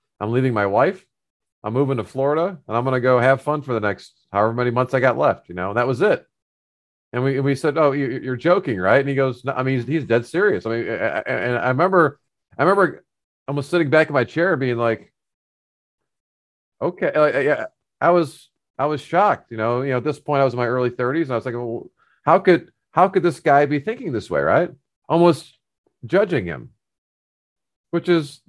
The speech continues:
totally unfair, Jack, 'cause I hadn't lived his life. I, you know, I hadn't, but again, it's like, well, how could you leave your, leave your wife and your business and, and, and just take off? And,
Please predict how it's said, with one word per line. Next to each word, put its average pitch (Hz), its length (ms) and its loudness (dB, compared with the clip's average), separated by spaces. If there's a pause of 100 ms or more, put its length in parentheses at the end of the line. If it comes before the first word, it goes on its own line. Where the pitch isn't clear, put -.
totally 180 280 4
unfair, 175 400 2
Jack, 120 300 2
'cause 131 140 2
I 165 220 4 (420)
hadn't 131 260 2
lived 135 160 2
his 123 180 -6
life. 135 300 -2
I, 117 140 0
you 117 60 -4
know, 117 120 0
I 113 80 2
hadn't, 127 160 0
but 127 180 -4 (300)
again, 180 300 2
it's 165 120 0
like, 151 280 0 (400)
well, 175 260 -2
how 208 140 4
could 220 160 -4
you 196 80 0
leave 196 160 -2
your, 180 300 -2 (260)
leave 185 160 -4
your 175 100 0
wife 180 240 2
and 175 80 -8
your 147 80 -2
business 170 240 -4
and, 147 140 -6
and, 151 400 -2
and 147 100 -2
just 160 160 -2
take 165 180 2
off? 190 360 2
And, 120 180 -6